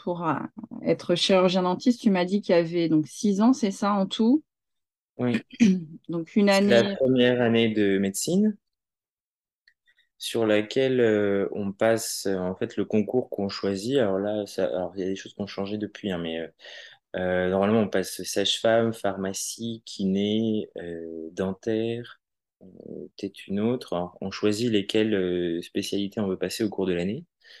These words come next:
Speaker 2: Euh, et puis, à l'issue de ça, euh, si on est, euh, placé correctement, on choisit, euh, la, du coup, la fac où on veut aller. Médecine,
Speaker 1: D'accord.
Speaker 2: pharma, euh, sage-femme, et cetera. Et une fois en dentaire, donc il y a,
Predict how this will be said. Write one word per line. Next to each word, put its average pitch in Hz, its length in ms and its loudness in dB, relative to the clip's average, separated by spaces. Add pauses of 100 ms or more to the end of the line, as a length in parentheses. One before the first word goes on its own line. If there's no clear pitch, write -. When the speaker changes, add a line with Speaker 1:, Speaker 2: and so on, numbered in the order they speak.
(640)
Speaker 2:
Euh, 90 200 -10 (160)
et 98 240 -6
puis, - 180 0
à 101 60 6
l'issue 98 260 -4
de - 60 -10
ça, 131 420 2
euh, 95 200 0
si - 320 -4
on 95 160 0
est, 90 260 -2
euh, 82 200 -2
placé - 360 -10
correctement, 95 420 -4
on 110 60 -2
choisit, 101 500 -6
euh, 87 320 -4
la, 76 180 -10 (300)
du - 160 -16
coup, - 140 -16
la 85 120 -2
fac 107 280 -8
où 95 80 -4
on 90 60 -4
veut 90 140 -4
aller. 90 220 -6 (520)
Médecine, - 20 -4
Speaker 1:
D'accord. 185 400 0
Speaker 2:
pharma, 80 640 -4
euh, 73 180 -6
sage-femme, 82 520 -6
et 80 60 -10
cetera. - 260 -16 (1700)
Et 95 140 2
une 95 120 2
fois 117 260 2
en 95 340 2
dentaire, 113 640 0
donc 95 160 -10 (180)
il 98 40 -8
y - 20 -4
a, 87 280 -6